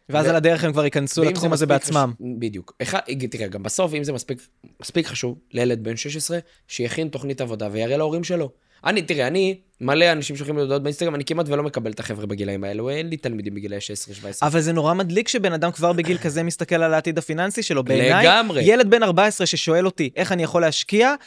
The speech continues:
Speaker 1: יותר מדליק אותי ממישהו בן שלושים שהבין כנראה פתאום שהוא כבר אולי פספס את הרכבת,
Speaker 2: לגמרי, אבל
Speaker 1: שפתאום
Speaker 2: החבר'ה האלה בדרך כלל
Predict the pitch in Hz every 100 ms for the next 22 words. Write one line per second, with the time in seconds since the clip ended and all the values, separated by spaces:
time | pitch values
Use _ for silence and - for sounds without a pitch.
0 | - - _ _ - 175 277 311 269 311
1 | 311 254 233 262 262 262 262 254 - 311
2 | 277 226 196 226 240 233 214 214 202 220
3 | 214 214 185 170 165 160 170 170 170 -
4 | 165 - 143 143 214 240 240 233 214 165
5 | 127 120 127 180 170 160 147 139 127 123
6 | 135 127 143 165 175